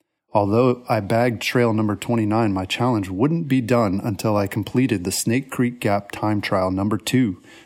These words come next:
on day twenty-nine. Since I already rode that trail at the start of the challenge, it wouldn't count as a unique trail. Bring on the snake.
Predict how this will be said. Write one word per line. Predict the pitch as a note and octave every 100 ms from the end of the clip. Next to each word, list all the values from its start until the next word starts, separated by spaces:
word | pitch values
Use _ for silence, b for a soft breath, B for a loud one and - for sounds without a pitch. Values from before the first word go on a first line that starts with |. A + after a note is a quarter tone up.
| B
on | A2 F#2+
day | G2+ G2+
twenty-nine. | F#2+ G#2 G2 F#2 G2 F#2+ F2+ - _ _ _ _ -
Since | C3+ A#2
I | A#2
already | A#2+ C#3+ B2
rode | A2 B2 D3+ F#2+ F#2
that | A#2 B2+ -
trail | A2+ G2+ G2+
at | A2
the | -
start | - - C#3+ A#2
of |
the | G2+
challenge, | - G#2 G2 G2
it | -
wouldn't | B2+ D#3 C#3 A2+
count | B2+ A2+ -
as | G2
a | G#2
unique | G2+ G#2 G2+
trail. | - F#2+ F#2 F#2 _ _ _ _ _ _
Bring | F#2+ A2+ C#3+
on | C3+ C3
the | C3
snake. | - A#2+ G#2+ G2+ -